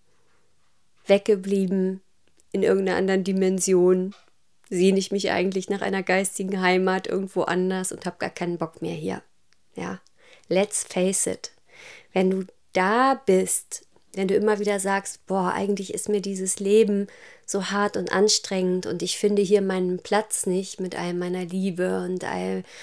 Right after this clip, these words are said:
meinen Visionen“, dann wird es schwer, Geld zu haben. Und dann wird es natürlich auch schwer, diese Liebe und diese Visionen hier zu verkörpern, zum Ausdruck zu bringen. Das ist dann so ein blöder, so ein blöder Teufelskreislauf.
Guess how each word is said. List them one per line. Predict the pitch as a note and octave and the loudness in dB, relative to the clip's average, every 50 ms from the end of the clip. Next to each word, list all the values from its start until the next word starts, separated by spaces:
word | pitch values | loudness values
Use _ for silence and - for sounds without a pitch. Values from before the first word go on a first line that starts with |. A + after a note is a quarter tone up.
| - - - - - | -18 -20 -16 -6 0
meinen | F#3+ F#3 F3+ F#3 F#3+ F#3+ F#3 | 2 4 6 6 4 2 2
Visionen“, | F#3 G3 F#3+ F3 F3 F3 F3 F3+ F#3 F#3+ G3 G#3 A3+ B3 - - - - - _ _ _ _ _ | 0 0 0 0 0 2 2 4 4 4 2 2 -2 -4 -8 -14 -20 -20 -20 _ _ _ _ _
dann | - G3 F#3+ G3 G#3 G#3+ A3+ A3 A3+ A#3 A3 - - _ - | 0 2 4 6 6 6 6 4 2 0 -2 -6 -10 _ -10
wird | F#3+ F#3+ G3 F#3+ - | -6 -4 -4 -4 -2
es | G#3 G3+ - - | -2 0 0 0
schwer, | - - F#3 F#3 F#3 F#3 F#3 F#3 - - - | 0 2 2 2 2 0 -2 -4 -8 -12 -6
Geld | - F3+ F3+ F#3 F#3 | -2 0 0 0 0
zu | - - F#3 D#3+ E3 | -2 -4 -4 -6 -8
haben. | E3+ E3 E3 F3 E3+ F3+ A#3 C#4 - - | -8 -6 -6 -8 -8 -10 -12 -16 -12 -8
Und | F#3 E3 - | -6 -4 0
dann | F#3 F3+ F#3+ G3 | 0 2 2 4
wird | G#3+ G#3+ A3 | 4 4 2
es | A#3+ A#3 | 2 2
natürlich | - G#3+ G#3+ G#3+ - A#3 A#3+ C4 B3+ - - | 2 0 0 2 2 2 2 2 0 -4 -6
auch | G3+ F#3+ | -6 -4
schwer, | - - - G#3 G#3 G#3 G3+ G3+ G3+ G#3 - - - - - _ _ - | -6 -2 2 4 6 8 6 6 4 2 -4 -12 -20 -20 -20 _ _ -6
diese | G#3+ G3+ F#3+ G#3+ | -4 2 4 4
Liebe | G#3 G3 G3 G3+ G#3+ A3 G#3 A#3 A#3 A3+ | 4 4 2 0 0 4 6 6 6 6
und | G#3+ G#3 - | 4 2 -2
diese | G3+ F#3+ G3 G3 F3+ | -2 -4 -4 -4 -2
Visionen | F#3 G3 G3 F#3 F#3 F#3+ G3+ G#3 A3 A3+ A3+ | -2 -2 0 2 4 6 6 6 6 4 2
hier | G#3+ G#3 A3 G#3 | 2 2 2 2
zu | G#3 - - F#3 | 2 -2 -4 -6
verkörpern, | - - F3 - - - - G#3+ A3 A#3 A#3 - G#3+ G#3+ G#3 G3 | -10 -12 -12 -10 -4 2 6 6 6 6 4 0 -2 -2 -2 -2
zum | - - F#3 F3+ - | -2 -4 -4 -6 -6
Ausdruck | - - F#3 G3 G3+ - - - - F3+ - | -2 0 0 0 0 -2 -4 -8 -10 -8 -6
zu | - - - | -6 -6 -6
bringen. | - - - E3 E3+ F3 F3+ F3+ F3+ - - | -8 -10 -12 -12 -10 -10 -12 -14 -16 -16 -14
Das | F#3+ F3+ - | -10 -8 -8
ist | F#3+ - - | -6 -4 -2
dann | G3+ F#3+ F#3+ | -2 -2 0
so | F#3 F#3+ | 0 2
ein | F#3 F#3 F#3 - - - - - - - _ _ | 2 2 2 0 -6 -14 -20 -20 -20 -20 _ _
blöder, | - F#3+ F#3 F#3 G3 G3+ G#3 F#3 F3 F3 F3+ F3 - - - _ _ _ _ _ _ _ _ _ | -2 2 6 6 8 8 6 6 4 2 0 -4 -8 -12 -20 _ _ _ _ _ _ _ _ _
so | - - - | -10 -6 -4
ein | F3+ F3 | -4 -2
blöder | - F3 F#3 F#3+ F#3 F3+ | 0 0 2 2 0 -2
Teufelskreislauf. | - - F#3 F3+ F3 - F#3+ - - - - - D#3+ E3+ - - F3+ E3+ E3 - - - - | -2 -4 -4 -4 -2 -4 -6 -8 -8 -8 -6 -6 -6 -4 -6 -6 -6 -6 -8 -8 -12 -16 -20